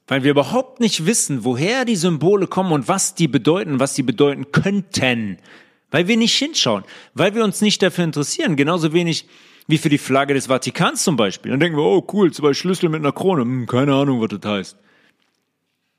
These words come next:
Schaut euch mal die Logos der Tempelritter an.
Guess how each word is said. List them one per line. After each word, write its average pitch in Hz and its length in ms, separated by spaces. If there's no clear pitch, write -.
Schaut 311 200
euch 254 180
mal 208 140
die 170 80
Logos 202 480
der 139 160
Tempelritter 123 580
an. 85 180